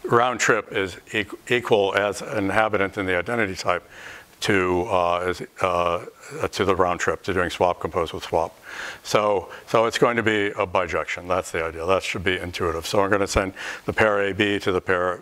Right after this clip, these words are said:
B A and backward. And so you could say I can identify these.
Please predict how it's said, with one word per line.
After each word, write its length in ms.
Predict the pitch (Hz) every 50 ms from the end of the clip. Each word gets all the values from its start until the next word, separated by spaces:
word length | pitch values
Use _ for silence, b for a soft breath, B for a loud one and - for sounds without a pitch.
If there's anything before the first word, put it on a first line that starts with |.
| - 98
B 180 | 104 95 92
A 420 | 92 92 90 87 90 87 85 85 85
and 180 | 85 82 82 - _ -
backward. 480 | 90 82 80 - - 87 87 87 - - B B B B B B -
And 460 | - 104 98 90 92 90 87 104 -
so 460 | - - 120 101 101 101 101 110 B B B B B B
you 120 | - 147 131
could 140 | - 135 -
say 220 | 143 127 120 117
I 40 | 110
can 320 | - 117 107 101 104 - - -
identify 540 | - 104 95 113 107 101 98 - 98 90 85
these. 220 | 78 82 80 76